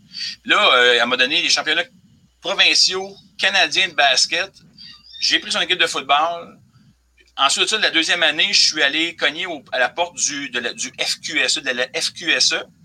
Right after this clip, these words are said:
le, l'ancêtre du, du R S E Q, la Fédération québécoise du sport étudiant, à la porte de monsieur, euh, monsieur Jacques Moffat,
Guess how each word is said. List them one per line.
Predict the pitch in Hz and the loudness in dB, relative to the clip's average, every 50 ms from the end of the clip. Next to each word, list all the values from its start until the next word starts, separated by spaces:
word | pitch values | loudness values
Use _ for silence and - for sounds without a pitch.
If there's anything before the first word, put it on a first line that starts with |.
| - _ _ - | -20 _ _ -20
le, | 107 113 113 117 110 110 110 110 110 107 110 110 110 110 107 107 107 - - - - | -16 -12 -8 -6 -6 -4 -2 -2 -2 -2 -4 -6 -6 -8 -8 -10 -10 -12 -14 -16 -8
l'ancêtre | 107 117 123 123 - - 151 151 147 139 | 0 2 2 4 4 2 2 0 -2 -2
du, | 127 117 117 123 120 120 117 117 113 113 110 _ _ | -6 -6 -4 -4 -2 -2 -2 -2 -4 -4 -6 _ _
du | 107 107 117 | -4 0 0
R | 120 117 117 | 2 4 4
S | 120 117 - 113 | 4 2 2 0
E | 107 | -2
Q, | - - 107 104 - - - - - - - - - | -6 -8 -12 -12 -12 -14 -12 -10 -10 -10 -10 -12 -10
la | 98 | -6
Fédération | - 120 127 123 117 151 143 | -4 0 0 0 0 0 0
québécoise | 139 123 120 113 131 139 143 - | -2 -2 -2 0 0 2 2 2
du | - | 2
sport | - 135 123 120 | 2 0 0 2
étudiant, | 110 - - 123 131 139 170 185 - - - - - - - | 4 2 4 4 4 2 0 0 -4 -8 -16 -18 -18 -14 -6
à | - 120 | 0 0
la | 117 120 | 0 2
porte | - 165 165 151 | 2 0 0 0
de | 131 | -2
monsieur, | 127 123 - - - 143 139 143 143 143 - - | -2 0 2 2 4 4 2 2 2 0 -2 -2
euh, | 120 117 117 117 117 117 117 117 117 113 113 113 113 113 110 110 110 113 113 110 - 113 104 - - - _ _ - | -2 -2 0 0 0 -2 -2 -2 -2 -2 -2 -4 -4 -4 -4 -6 -6 -8 -10 -12 -14 -16 -18 -20 -20 -20 _ _ -10
monsieur | 120 117 113 - - - 135 131 131 131 | -6 -2 0 2 2 2 2 0 0 0
Jacques | - 139 147 147 - - | 2 4 2 2 2 -2
Moffat, | 131 131 123 - - - 151 - | -4 -2 -2 0 2 2 0 0